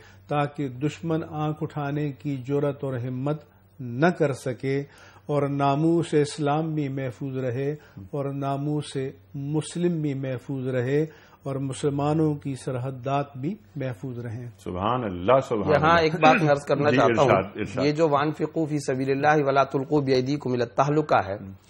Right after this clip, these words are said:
Speaker 3: इस आयत पर अमल ना करने की वजह से आज हम बहैसियत मजमूई उम्मत मुस्लिमा तबाही का, पस्ती का, जवाल का,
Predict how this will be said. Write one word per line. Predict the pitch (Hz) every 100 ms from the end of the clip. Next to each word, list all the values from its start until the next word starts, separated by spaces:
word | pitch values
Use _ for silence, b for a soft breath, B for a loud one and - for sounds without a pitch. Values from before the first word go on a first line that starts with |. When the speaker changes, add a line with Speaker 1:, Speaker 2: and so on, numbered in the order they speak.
| b b b _ _
Speaker 3:
इस | 185 233 - - - -
आयत | 143 156 165
पर | 156 - 151 156 156 160 - _ _
अमल | 135 147 170 165
ना | 127 143 196
करने | 175 143 143 143
की | 139 127
वजह | 127 135 131
से | - 147 143 -
आज | 139 151 170 175 175 139
हम | 104 123 165 170 170 165 _ -
बहैसियत | 135 147 147 - 160 170 160
मजमूई | 139 127 117 135 143 127 95 b b b -
उम्मत | 160 175 180 175 165 143
मुस्लिमा | 139 - 156 165 165
तबाही | 165 - 135 143 165 190
का, | 165 170 165 165 - -
पस्ती | 165 - 196 190
का, | 170 170 160 131
जवाल | 107 131 127 147 185 170
का, | - 165